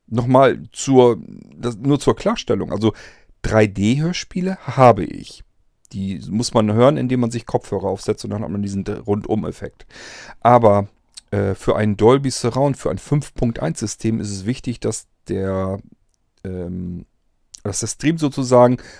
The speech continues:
auf diese fünf Lautsprecher verteilt wird. Das ist eine ganz andere Geschichte, das ist eine technische Geschichte. Und da habe ich kein Hörspiel, was das kann oder könnte.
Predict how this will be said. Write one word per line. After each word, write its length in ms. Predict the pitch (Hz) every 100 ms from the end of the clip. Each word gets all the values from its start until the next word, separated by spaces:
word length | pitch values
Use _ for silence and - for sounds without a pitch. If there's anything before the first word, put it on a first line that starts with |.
| -
auf 180 | 113 -
diese 200 | 123 110
fünf 260 | - 120
Lautsprecher 540 | - 190 - - 110 104
verteilt 460 | 113 - 143 151
wird. 140 | - 98
Das 100 | -
ist 80 |
eine 120 | 107 98
ganz 220 | 127 143
andere 200 | 139 123
Geschichte, 300 | 120 139 123
das 80 | 98
ist 40 |
eine 80 | 98
technische 440 | 135 - 98 -
Geschichte. 440 | - - - - - - - -
Und 300 | 107 113 -
da 260 | - 113 135
habe 120 | 156
ich 120 | 170
kein 280 | - 196 208
Hörspiel, 580 | 107 85 - - 87 - _
was 180 | 95 -
das 240 | 95 -
kann 380 | - 95 95 - -
oder 200 | - 92
könnte. 440 | - 90 - 82